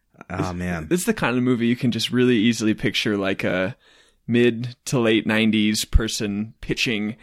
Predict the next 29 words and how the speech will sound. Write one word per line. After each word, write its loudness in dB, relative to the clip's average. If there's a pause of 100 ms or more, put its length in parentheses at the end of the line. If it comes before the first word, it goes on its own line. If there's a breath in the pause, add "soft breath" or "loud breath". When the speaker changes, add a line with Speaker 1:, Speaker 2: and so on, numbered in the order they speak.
(240 soft breath)
Speaker 2:
a -6
studio. -2 (1040 soft breath)
Speaker 1:
Absolutely. -6
Speaker 2:
<laughs> -10
Just, -2 (340)
Speaker 1:
Absolutely. -2
Speaker 2:
like, -10
basically 0
completely 2
capitalizing 0
on 0
the -2
fact -2
that -12
studios 0
are 0
making 0
all 2
these 2
disaster -2
movies. -4 (600 loud breath)
It -6
just, -4
Speaker 1:
Yeah. 0
Speaker 2:
like, -12 (640 loud breath)
I -6
mean, 2
you 0
can -2